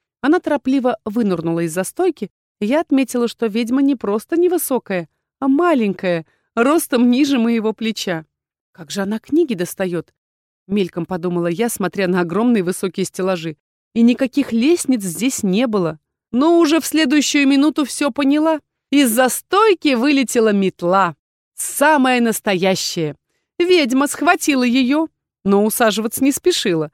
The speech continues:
Подняла метёлку над головой и начала крутить, приговаривая: «Вей, вей, вей, мети, вей, боевым девчатам книжек принеси-ка мне скорей!»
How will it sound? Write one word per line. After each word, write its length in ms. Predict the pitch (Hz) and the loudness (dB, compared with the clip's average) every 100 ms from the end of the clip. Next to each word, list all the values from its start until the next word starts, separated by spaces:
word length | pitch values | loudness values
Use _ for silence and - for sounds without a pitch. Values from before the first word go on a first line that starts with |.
| _ _ _ | _ _ _
Подняла 600 | - 330 254 302 339 403 | 0 2 4 4 4 4
метёлку 680 | 392 320 240 285 240 208 196 | 4 2 0 0 2 0 0
над 160 | 262 277 | 0 0
головой 520 | 240 285 285 277 277 | 2 2 2 0 -2
и 300 | - 302 392 | -2 0 2
начала 600 | 302 302 - 294 277 269 | 4 2 0 0 2 2
крутить, 840 | 233 220 233 262 - 247 247 226 - | 0 -4 -2 -2 -2 0 2 0 -2
приговаривая: 840 | 214 214 220 214 196 180 175 170 - _ _ _ _ | -4 0 0 2 0 0 -2 -2 -6 _ _ _ _
«Вей, 640 | 180 180 359 466 381 339 262 | -6 0 2 4 4 2 2
вей, 520 | 247 320 269 254 240 | 0 0 0 0 -2
вей, 440 | 202 294 247 208 | -2 0 2 2
мети, 720 | 190 277 370 - 302 247 208 | 2 2 2 0 -2 0 -2
вей, 420 | 196 311 285 185 - _ _ | -2 0 2 0 -4 _ _
боевым 580 | 196 302 330 311 311 240 | -4 0 2 2 2 2
девчатам 680 | 226 254 - 466 466 320 285 | 0 -4 0 0 2 2 0
книжек 580 | 277 277 403 240 247 - | 0 2 4 2 0 -2
принеси-ка 760 | 269 247 240 - 370 381 277 | 0 2 0 0 0 2 2
мне 360 | 254 220 262 262 | 2 2 2 0
скорей!» 760 | - - 196 254 277 165 - | -4 -6 0 2 2 0 -4